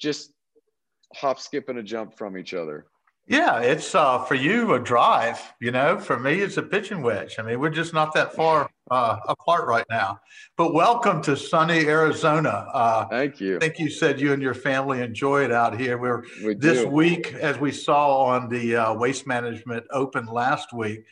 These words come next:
Speaker 2: it's just another fantastic, people say, "Why do you live there? Can you put up with the heat?" Yeah, I can live with it.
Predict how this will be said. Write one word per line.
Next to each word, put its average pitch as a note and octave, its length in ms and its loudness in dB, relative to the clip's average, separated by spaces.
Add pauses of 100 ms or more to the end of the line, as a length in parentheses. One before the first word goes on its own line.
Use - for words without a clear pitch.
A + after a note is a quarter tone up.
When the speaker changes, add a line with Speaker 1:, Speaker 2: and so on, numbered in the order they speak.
(400)
Speaker 2:
it's D3 140 -4
just E3+ 260 -6
another C#3+ 600 0
fantastic, C3 1120 -2
people D3+ 300 -4
say, A#2+ 220 -2
"Why B2+ 260 2
do F3 60 -2
you D3+ 80 0
live E3 260 0
there? E3 180 2
Can D3 220 -6
you B2+ 80 -6
put F3+ 180 -2
up E3+ 180 2
with D3+ 120 0
the D3+ 80 0
heat?" F3+ 340 -4 (540)
Yeah, A2 360 0
I A2 100 2
can A2+ 180 -8
live G#2+ 260 -6
with G2 220 -10
it. F#2+ 140 -12